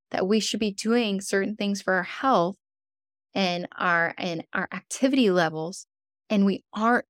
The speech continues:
doing it, then what is the point? If you know it, but you aren't acting on it, there, there's, there's a,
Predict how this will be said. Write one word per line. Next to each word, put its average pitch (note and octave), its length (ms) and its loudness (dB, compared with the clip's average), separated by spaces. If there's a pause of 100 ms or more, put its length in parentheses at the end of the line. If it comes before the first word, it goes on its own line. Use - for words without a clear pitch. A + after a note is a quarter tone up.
(160)
doing A#3 440 2
it, - 400 -10 (1160)
then F#3 460 -4
what F#3 320 -4 (480)
is G3 140 -12
the G3 100 -10
point? - 340 -4 (1080)
If G3 180 -4
you F#3+ 120 0
know B3+ 300 6
it, F#3+ 260 2
but F#3+ 100 0
you G3+ 200 2
aren't - 300 -2
acting A3+ 440 -2
on E3 200 -6
it, - 300 -10 (460)
there, G#3+ 340 4
there's, G3 440 0 (480)
there's F#3+ 300 0
a, F#3+ 220 -2